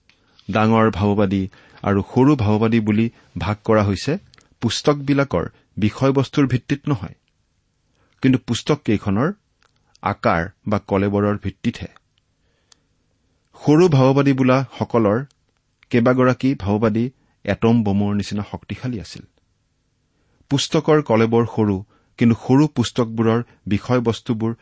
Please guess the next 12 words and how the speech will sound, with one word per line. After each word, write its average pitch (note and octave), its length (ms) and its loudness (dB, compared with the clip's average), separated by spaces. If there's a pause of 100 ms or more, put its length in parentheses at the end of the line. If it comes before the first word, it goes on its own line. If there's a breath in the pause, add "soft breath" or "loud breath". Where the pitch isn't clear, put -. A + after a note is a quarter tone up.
(140 soft breath)
বাস্তৱিকতেই G2+ 760 -4 (140)
অতি A2 280 -8 (380)
গুৰুত্বপূৰ্ণ। F#2 580 -6 (1000)
সেইকাৰণে A#2 480 -2
ডাঙৰ A2+ 420 0
ভাৱবাদী A2+ 520 -4 (420)
মানে F#2 280 -4 (1300)
যিকেইখন B2+ 560 0 (240)
ভাৱবাদী G2+ 340 -4
পুস্তক G2+ 400 -8 (400)
আকাৰত G2 400 -6
ডাঙৰ, F#2 360 -2